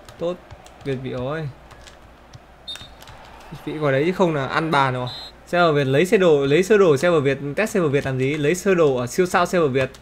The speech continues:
test ở server khác đá mới vui. Nó mới thử hiệu quả xem cái hiệu quả của sơ đồ đấy đá ở server khác nó có ổn không.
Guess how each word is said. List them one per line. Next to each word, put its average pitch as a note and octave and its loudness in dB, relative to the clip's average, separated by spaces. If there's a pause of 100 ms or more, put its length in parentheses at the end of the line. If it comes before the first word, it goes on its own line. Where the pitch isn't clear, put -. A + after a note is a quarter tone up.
(300)
test G#3+ 0
ở A#2+ -10
server D3 -4
khác A3 -4
đá C3 -8
mới F3+ -6
vui. F#3+ -2 (1200)
Nó C#3+ -12
mới D#3 -6
thử C#3+ 0
hiệu D3 0
quả A#2+ -4
xem E3+ -6
cái D#3 -4
hiệu F3 -4
quả C#3+ -2
của A#2 -8
sơ - -4
đồ D#3 2
đấy C#3 -2
đá C#3 -2
ở F3+ -2
server D#3 -4
khác F3+ -6
nó F#3+ -8
có G3 -6
ổn C3+ -2
không. E3 -6